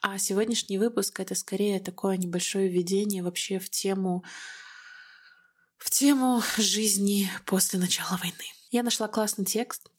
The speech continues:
у Ольги Примаченко, которая написала «К себе нежно». Я думаю, вы видели эти розовые прекрасные книги. И я хотела с вами поговорить о том, почему ритуалы, какие-то каждодневные, бытовые, рутинные действия очень важны. Что считает Ольга?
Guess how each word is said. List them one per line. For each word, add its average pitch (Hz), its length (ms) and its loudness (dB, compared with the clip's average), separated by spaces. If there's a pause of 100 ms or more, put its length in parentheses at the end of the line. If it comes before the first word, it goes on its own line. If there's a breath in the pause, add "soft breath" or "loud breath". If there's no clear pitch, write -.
у 202 180 2
Ольги 202 360 0
Примаченко, 202 800 -2
которая 196 360 -2
написала 185 400 0
«К 185 80 -4
себе 185 260 0
нежно». 202 460 0
Я 185 80 -2
думаю, 185 320 2
вы 185 140 2
видели 190 340 0
эти 185 240 -2
розовые 190 420 0
прекрасные 185 580 -6
книги. 214 580 -4
И 214 100 -2
я 202 300 2
хотела 214 320 -2
с 185 100 -4
вами 190 180 0
поговорить 190 520 -2
о 190 40 -2
том, 233 460 -4
почему 196 400 -2
ритуалы, 202 800 0 (100)
какие-то 202 540 -2
каждодневные, 196 880 0
бытовые, 190 720 0 (280 loud breath)
рутинные 190 520 0
действия 202 580 -2
очень 202 540 -2
важны. 190 460 -2 (120)
Что 254 560 0 (180)
считает 190 480 -2
Ольга? 180 320 -2